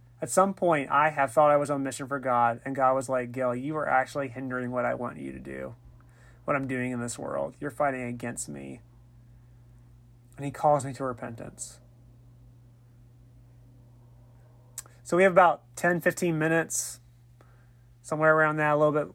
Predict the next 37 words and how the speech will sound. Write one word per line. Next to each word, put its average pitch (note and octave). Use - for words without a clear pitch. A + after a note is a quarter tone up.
around D3
there. D3
We'll C#3+
try D3+
to C#3+
get C#3
over C#3
with C#3
somewhere C3+
around C3
one C#3
to C3+
one C3+
ten-ish. F3+
And D3+
we're F3
gonna F#3
break E3+
off E3+
into D#3
our C#3+
prayer F3+
groups E3+
like E3
we E3
normally D#3+
do, D#3+
um, D3+
and C#3
just C#3+
chat. D#3
I'll D3+
throw D#3
some C#3+
things D3
in D3
there, C#3+